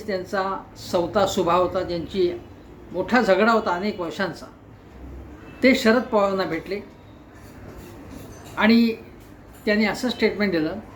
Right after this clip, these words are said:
की राष्ट्रवादी काँग्रेसने परस्पर इंदापूरमधून दत्ता भरणे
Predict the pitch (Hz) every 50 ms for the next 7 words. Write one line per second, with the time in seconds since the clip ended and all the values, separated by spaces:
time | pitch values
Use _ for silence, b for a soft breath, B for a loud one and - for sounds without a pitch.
0 | - - - - - - - 254 254 226 185 170 160 - - 247 233 247 240 240
1 | 269 254 - 196 180 185 190 214 202 - 247 240 226 - - 190 196 254 - -
2 | - - 247 240 - - - - - - - - - - - - - - - -
3 | - - - - - - - - - - - - 226 220 220 240 233 240 240 240
4 | 233 220 214 196 202 185 143 127 - - - - - - - - - - - -
5 | - - - 165 202 190 190 - - 233 226 208 170 160 170 180 196 214 220 196
6 | 151 139